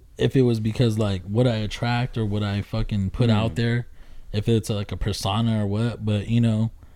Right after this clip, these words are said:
Speaker 1: like, the handful of girls that I could say that I have, like, real relationships with, out of all of them, there was only one that kept me grounded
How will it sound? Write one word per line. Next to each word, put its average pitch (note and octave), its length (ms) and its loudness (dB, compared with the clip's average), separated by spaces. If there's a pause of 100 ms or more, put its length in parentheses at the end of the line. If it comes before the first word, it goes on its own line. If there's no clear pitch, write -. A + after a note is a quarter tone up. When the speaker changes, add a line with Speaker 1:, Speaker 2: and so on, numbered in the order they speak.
(540)
Speaker 1:
like, G#2+ 640 -2 (680)
the A#2+ 260 0
handful D#3+ 540 4
of A#2+ 140 4
girls A2+ 320 2
that A2+ 120 0
I G#2+ 80 2
could G#2+ 140 -2
say G#2+ 160 -2
that G2+ 140 0
I G2+ 40 0
have, G2+ 280 -2
like, G2 180 -4 (100)
real A2 220 0
relationships A2 680 -2
with, C3 260 0 (880)
out A2 140 2
of G#2+ 100 2
all A#2 240 4
of C#3+ 60 4
them, D3+ 180 2
there A#2+ 120 6
was C#3+ 160 8
only C3 220 2
one G#2 500 2
that F#2+ 200 -6
kept G#2+ 200 -4
me A2 100 0
grounded G#2+ 540 -2